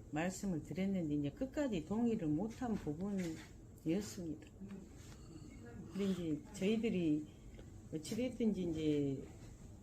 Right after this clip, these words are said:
상임위의 어떤 위원 사보임의 규정은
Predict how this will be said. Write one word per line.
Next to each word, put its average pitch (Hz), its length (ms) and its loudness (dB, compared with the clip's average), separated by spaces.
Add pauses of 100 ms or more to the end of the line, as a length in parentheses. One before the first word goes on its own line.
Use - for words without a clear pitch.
상임위의 240 1040 8
어떤 170 380 4
위원 226 320 6
사보임의 277 680 6
규정은 165 840 4